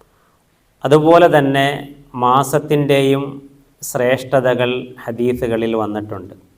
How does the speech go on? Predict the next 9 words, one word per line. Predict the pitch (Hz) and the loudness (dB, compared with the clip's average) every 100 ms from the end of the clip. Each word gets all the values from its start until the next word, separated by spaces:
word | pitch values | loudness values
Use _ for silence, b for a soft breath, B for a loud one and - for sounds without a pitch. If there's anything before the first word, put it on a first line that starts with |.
| _ _ _ _ _ _ _ _ _ _ _ _ _ _ _ 131 | _ _ _ _ _ _ _ _ _ _ _ _ _ _ _ 2
അതിൽ | 151 160 160 160 - - _ - | 4 4 2 -2 -6 -16 _ -6
പ്രധാനപ്പെട്ട | 131 135 156 160 156 143 151 131 | 0 2 4 2 0 2 4 4
ഒന്ന്, | 123 123 - - - _ _ _ _ _ _ _ _ _ - | 2 -4 -6 -14 -20 _ _ _ _ _ _ _ _ _ -10
വിശുദ്ധ | - 165 170 180 | -4 2 4 4
ഖുർആൻ | 170 156 160 165 170 175 170 - - 143 | 4 2 2 2 2 -2 -4 -12 -8 -2
അവതീർണമായി | 135 143 147 156 156 160 156 143 139 139 143 | 2 2 2 2 2 2 2 2 0 0 -2
എന്നത് | 131 131 131 123 | -2 -4 -4 -4
മാത്രമല്ല, | 120 120 135 123 104 90 - _ _ _ _ _ _ _ _ - _ _ _ | -4 -4 -4 -4 -6 -10 -20 _ _ _ _ _ _ _ _ -20 _ _ _
അല്ലാഹു | 123 127 156 165 | -2 4 6 6